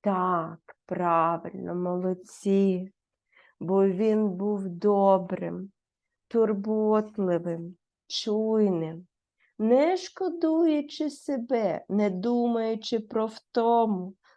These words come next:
допомагав мамі, бо дуже хотів, щоб вона одужала. І тому все для того робив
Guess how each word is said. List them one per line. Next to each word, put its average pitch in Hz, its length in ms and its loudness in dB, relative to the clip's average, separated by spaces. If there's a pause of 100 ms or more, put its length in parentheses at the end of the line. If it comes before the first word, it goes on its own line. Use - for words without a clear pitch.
(140)
допомагав 220 1040 2
мамі, 226 760 -2
бо 196 180 -2
дуже 269 480 -2
хотів, 349 560 -2
щоб 339 260 -6 (100)
вона 311 380 2
одужала. 240 920 -4 (480)
І 202 60 -6
тому 196 720 -2 (120)
все 240 460 0
для 208 260 -2
того 175 500 -2
робив 170 500 -6